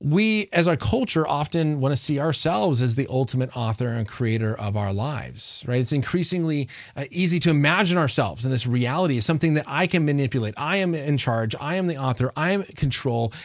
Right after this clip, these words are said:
by, based on my will and my desires, and I will, am free to, to kind of do whatever I want.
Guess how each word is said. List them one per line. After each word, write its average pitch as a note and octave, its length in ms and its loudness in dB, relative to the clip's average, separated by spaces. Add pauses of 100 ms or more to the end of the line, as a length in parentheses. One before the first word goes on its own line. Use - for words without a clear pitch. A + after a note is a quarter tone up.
(160)
by, C3+ 200 2
based C#3 280 2
on B2+ 100 2
my D#3 240 2
will D3 320 4
and B2+ 200 0
my C3+ 180 0
desires, G#2 680 0 (300)
and C#3+ 160 0
I E3+ 420 2
will, B2+ 300 -2
am C3 160 0
free D#3 320 0
to, - 160 2
to A2+ 100 -4
kind A#2+ 160 0
of G#2 120 -2
do B2+ 180 -2
whatever G#2+ 640 -2 (320)
I G2+ 140 0
want. G#2 640 -2